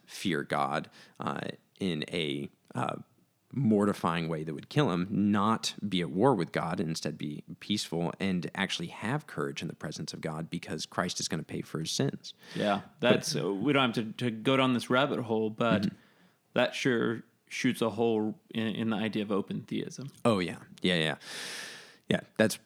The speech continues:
Speaker 1: probably a can of worms we don't wanna open up. <laughs> But, yeah, there's, uh, there's not a lot to that, um, when you look at, I mean,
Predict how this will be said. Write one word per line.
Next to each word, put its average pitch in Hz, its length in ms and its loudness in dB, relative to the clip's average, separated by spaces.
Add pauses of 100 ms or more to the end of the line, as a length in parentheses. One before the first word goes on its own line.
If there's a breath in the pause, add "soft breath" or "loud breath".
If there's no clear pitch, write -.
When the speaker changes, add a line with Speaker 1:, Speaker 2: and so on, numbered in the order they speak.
(380)
Speaker 1:
probably 95 240 6
a - 20 0
can 98 220 4
of 135 80 6
worms 98 180 4
we 117 60 8
don't 107 180 8
wanna 104 220 8
open - 200 6
up. 113 240 4 (260)
<laughs> 123 280 8
But, 104 300 4 (160)
yeah, 120 200 6
there's, 117 380 6
uh, 104 320 8 (180)
there's 107 400 4
not 123 200 8
a 117 40 4
lot 104 320 4
to 104 200 2
that, 92 400 0 (160)
um, 80 400 -4 (420)
when 98 320 2
you 92 160 2
look 95 240 0
at, 92 340 -2
I 104 60 -2
mean, 90 240 -2